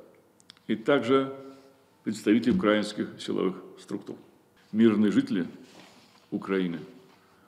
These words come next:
открыто рассказывают нам, нашим следователям, о том, что происходило в этот период. Мы допросили двести сорок тысяч человек,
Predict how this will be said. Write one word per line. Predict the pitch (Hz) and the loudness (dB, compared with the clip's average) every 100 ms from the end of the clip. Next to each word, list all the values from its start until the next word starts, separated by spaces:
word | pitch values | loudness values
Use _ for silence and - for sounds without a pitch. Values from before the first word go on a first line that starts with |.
| _ | _
открыто | 117 113 - 131 - | -2 -2 0 0 2
рассказывают | 92 - 104 82 85 - | -4 -4 -4 -2 -6 -4
нам, | 85 - - - _ _ _ _ - | -8 -8 -18 -20 _ _ _ _ -18
нашим | - 82 90 | -12 -12 -12
следователям, | - 104 95 78 78 - - _ _ _ - | -2 0 0 -4 -12 -14 -20 _ _ _ -14
о | 98 | -10
том, | - 101 101 - - _ _ | -4 -4 -6 -16 -20 _ _
что | - - | -14 -8
происходило | 95 95 - - 85 85 87 - - - - - | -6 -6 -8 -8 -6 -6 -6 -12 -20 -20 -20 -12
в | |
этот | - - - | -12 -12 -16
период. | - - - - - - - - - _ - _ _ _ _ _ _ _ _ _ _ _ _ _ _ _ _ _ - | -14 -12 -12 -16 -20 -20 -20 -20 -20 _ -20 _ _ _ _ _ _ _ _ _ _ _ _ _ _ _ _ _ 0
Мы | 110 | 2
допросили | 113 139 123 - 120 117 110 107 - - - - | 2 2 2 4 8 10 10 6 -8 -16 -20 -14
двести | 92 113 120 120 | 0 0 2 -4
сорок | - 110 110 | -2 0 0
тысяч | - 87 78 - - - _ _ - - | -6 -10 -10 -12 -16 -20 _ _ -20 -16
человек, | - 95 90 78 | -8 -4 -4 -4